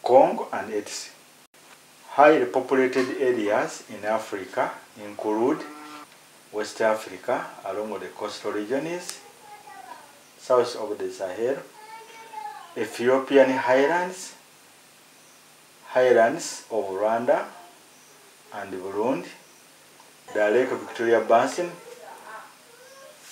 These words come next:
the South Africa coastal areas, the Nile Valley of Egypt, the coast of Mediterranean Sea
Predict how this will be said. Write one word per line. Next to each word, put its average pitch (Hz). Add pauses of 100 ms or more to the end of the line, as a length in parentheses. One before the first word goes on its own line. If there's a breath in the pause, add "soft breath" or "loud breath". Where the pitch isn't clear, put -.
(140)
the 110
South 143
Africa 127
coastal 127
areas, 160 (1000)
the 104
Nile 127
Valley 123
of 107
Egypt, 143 (1600)
the 107
coast 156
of 117
Mediterranean 120
Sea -